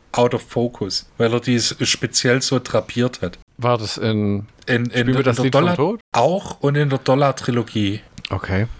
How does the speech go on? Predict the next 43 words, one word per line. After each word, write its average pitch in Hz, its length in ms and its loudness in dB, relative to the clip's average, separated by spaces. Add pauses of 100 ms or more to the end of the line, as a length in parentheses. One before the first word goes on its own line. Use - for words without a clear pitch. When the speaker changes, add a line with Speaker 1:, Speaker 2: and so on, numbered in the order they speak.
Speaker 1:
Das, - 240 0
und 127 180 -2
das - 300 0 (140)
passiert, 156 580 0
oder, 127 300 2
äh, - 460 -10
habe 143 160 2
ich 139 60 0
auch 143 220 4
in 135 220 -2
dem 165 240 2
Film 131 340 0
gesehen, 120 500 0 (140)
so 139 200 2
eine 127 140 0
Einstellung, 135 720 2
wo 127 80 4
ich 123 80 2
gedacht - 240 -2
habe, 117 200 0
ja, 120 120 2
das - 320 -4
ist - 320 -4
Leone, 101 480 0
das - 280 -6
ist - 280 -8
hundertprozentig 95 680 -6
Leone. 92 300 -10 (260)
Speaker 2:
Okay, - 40 0
Speaker 1:
Und 175 60 2
was 208 60 0
Speaker 2:
du 196 60 4
würdest 131 180 4
Speaker 1:
auch 120 160 4
Speaker 2:
halt 139 120 0
schon 139 100 -8
sagen, 143 320 2
du 127 80 -2
hättest - 200 -4
echt - 240 -4
wieder 127 220 0
gesehen. 107 400 -4 (140)
Hm. 127 100 -4